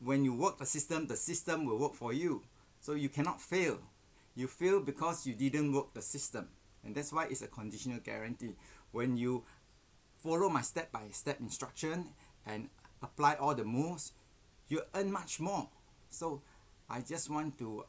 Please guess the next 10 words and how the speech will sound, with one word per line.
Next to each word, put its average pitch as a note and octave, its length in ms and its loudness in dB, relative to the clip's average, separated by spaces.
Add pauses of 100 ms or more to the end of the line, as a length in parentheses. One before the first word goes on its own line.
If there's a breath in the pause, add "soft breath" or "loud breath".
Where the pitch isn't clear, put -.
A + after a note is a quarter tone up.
assure D3+ 380 -4
you, B2+ 260 0
so C3 220 -2
it's - 100 -4
very D3 220 -2
important. A2+ 480 -4
So C3+ 160 -2
this C3+ 200 0
is B2 140 -6 (440 loud breath)
what C3+ 200 0